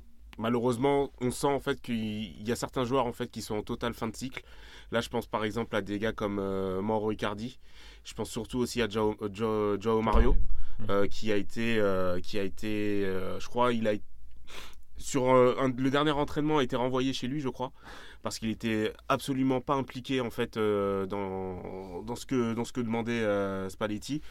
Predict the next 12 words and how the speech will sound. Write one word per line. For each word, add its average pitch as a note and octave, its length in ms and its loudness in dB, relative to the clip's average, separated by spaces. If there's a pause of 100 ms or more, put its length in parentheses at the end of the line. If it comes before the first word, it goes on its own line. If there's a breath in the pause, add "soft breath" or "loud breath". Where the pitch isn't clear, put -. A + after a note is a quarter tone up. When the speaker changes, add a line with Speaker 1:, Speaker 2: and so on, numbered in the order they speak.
(240 loud breath)
Speaker 1:
Et - 40 -10
puis - 140 -8
lui, A2+ 160 0
de A2 80 -6
toute G2+ 100 -8
façon, A#2 260 -2
Joao G#2+ 180 2
Mario, A2+ 380 2
ça G#2+ 140 -4
fait F#2+ 300 -4
plusieurs, A2 500 -2
euh, F#2+ 160 -2